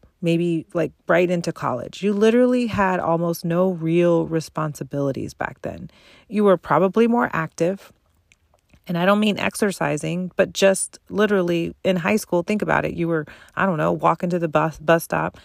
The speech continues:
hanging out with your friends, walking to your classes all day,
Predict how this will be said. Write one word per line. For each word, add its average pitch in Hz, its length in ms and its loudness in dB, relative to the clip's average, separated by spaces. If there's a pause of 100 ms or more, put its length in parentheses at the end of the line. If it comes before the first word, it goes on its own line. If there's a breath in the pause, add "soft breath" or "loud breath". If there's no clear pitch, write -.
(120 loud breath)
hanging 165 300 -2
out 175 160 0
with 170 140 0
your 170 100 -2
friends, 160 480 -2
walking 160 380 -2
to 196 80 2
your 180 140 2
classes 170 600 0
all 165 260 0
day, 156 400 -2